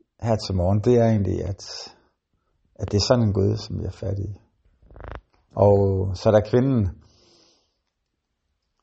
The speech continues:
i vores, øh, i vores tekst i dag lige holder fast i Jesus og beder igen, så giver Jesus hende det, som hun har brug for.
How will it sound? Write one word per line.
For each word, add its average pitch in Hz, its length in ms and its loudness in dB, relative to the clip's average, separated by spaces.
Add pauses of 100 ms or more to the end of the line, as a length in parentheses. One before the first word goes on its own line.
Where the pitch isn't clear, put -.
i - 160 -4
vores, 101 300 4
øh, 92 360 -2 (180)
i 101 60 -10
vores 87 240 -6
tekst 113 340 -4
i 101 40 -4
dag 95 360 -6 (960)
lige 120 200 2
holder 104 200 2
fast - 380 -10
i 98 160 -8
Jesus - 380 -14 (840)
og - 140 -20 (100)
beder 101 240 2
igen, 104 320 -8 (1500)
så - 160 -6
giver 98 320 0
Jesus 107 280 -4
hende 98 200 -6
det, 104 80 -4
som 90 460 -6
hun - 180 -10
har 85 80 -4
brug 98 220 -6
for. 92 300 -10